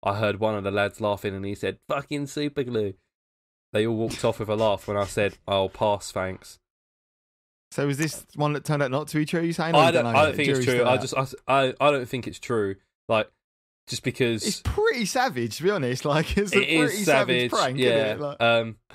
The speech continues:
Speaker 1: I saw
Speaker 2: that
Speaker 1: a, <laughs>
Speaker 2: fucks some people
Speaker 1: yeah,
Speaker 2: up.
Speaker 1: I saw a photo <laughs> on, on Twitter as well, uh, where someone had taken a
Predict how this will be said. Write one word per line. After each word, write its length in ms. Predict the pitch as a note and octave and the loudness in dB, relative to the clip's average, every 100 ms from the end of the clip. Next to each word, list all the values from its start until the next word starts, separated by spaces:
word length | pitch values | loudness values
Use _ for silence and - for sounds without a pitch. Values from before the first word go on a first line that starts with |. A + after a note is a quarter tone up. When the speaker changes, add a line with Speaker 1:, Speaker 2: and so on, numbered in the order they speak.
| - _ _ | -20 _ _
Speaker 1:
I 100 | C3 | -2
saw 360 | C3+ - E3 D3+ | 0 2 2 2
Speaker 2:
that 100 | - | 0
Speaker 1:
a, 60 | C#3+ | -2
<laughs> 20 | |
Speaker 2:
fucks 80 | A2+ | 0
some 120 | D#3 | 0
people 80 | D#3+ | 2
Speaker 1:
yeah, 220 | A2+ G#2+ | 2 0
Speaker 2:
up. 160 | A2+ - - | -4 -8 -2
Speaker 1:
I 100 | C#3 | -2
saw 280 | - F3 E3 | 0 2 2
a 40 | |
photo 680 | C#3 - D#3+ C3 A#2+ A2+ A#2+ | 2 2 2 4 2 2 0
<laughs> 280 | - F3 D3+ - | 0 0 2 2
on, 200 | E3+ C3 - - D#3+ | 2 0 -10 -2 0
on 160 | D3 C3 | 0 -2
Twitter 320 | - C3 B2 | -2 2 2
as 160 | A#2+ B2+ | 2 2
well, 240 | A2 G#2 A#3+ A#3+ - | 0 -2 -10 -12 0
uh, 340 | A#2+ A#2 A#2 A#2+ | 4 4 2 0
where 300 | A#2+ A2+ A2+ _ _ _ _ _ - | 0 0 -2 _ _ _ _ _ -10
someone 440 | - C#3 C3 B2 | -2 0 2 0
had 160 | B2 - _ _ _ _ - | -4 -6 _ _ _ _ -2
taken 460 | C3+ C3+ C3+ B2+ - | 0 0 -2 -2 -2
a 420 | A#2 A2+ A2+ A#2 | 0 0 -2 -6